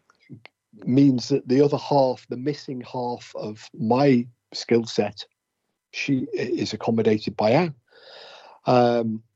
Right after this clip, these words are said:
because my predominant i-, area of, I suppose, expertise and qualification comes from, um, measuring stuff. So, um,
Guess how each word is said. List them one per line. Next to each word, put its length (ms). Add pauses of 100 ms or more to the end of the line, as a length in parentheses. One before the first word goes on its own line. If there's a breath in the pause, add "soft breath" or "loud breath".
(140)
because 540 (400)
my 480 (560)
predominant 600 (640)
i-, 120 (100)
area 480
of, 180 (540)
I 60
suppose, 440
expertise 720
and 200
qualification 960 (460 soft breath)
comes 380
from, 440 (800)
um, 400 (120)
measuring 760
stuff. 600 (1120)
So, 720 (500)
um, 440